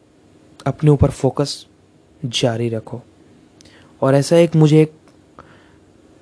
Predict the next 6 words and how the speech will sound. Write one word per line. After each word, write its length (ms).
कोट 260
याद 220
आ 120
रहा 120
है, 140
एक 280